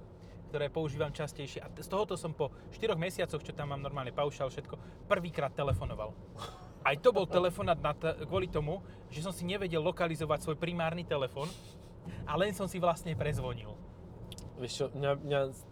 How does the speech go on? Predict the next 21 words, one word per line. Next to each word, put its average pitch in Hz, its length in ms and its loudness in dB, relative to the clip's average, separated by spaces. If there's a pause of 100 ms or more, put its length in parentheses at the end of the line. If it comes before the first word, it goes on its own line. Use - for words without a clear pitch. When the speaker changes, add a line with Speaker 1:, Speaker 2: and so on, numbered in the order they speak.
Speaker 2:
Android 135 380 0
hn-, 131 320 -4 (240)
hnusne 160 400 2
vytáča. 120 460 -2 (480)
Akože, 120 320 -4 (480)
ja 139 100 6
viem, 185 300 4
že 170 260 4
je 156 180 2
to 156 120 0
pre 143 320 8 (240)
nerd, 160 320 6 (160)
ti 165 80 -4
povie, 147 320 4
že 160 100 -2
"A, - 300 2
ty 226 160 -6
debil 226 340 4
s 214 140 4
Appleom?" 247 400 4 (680)
Ale, 139 560 6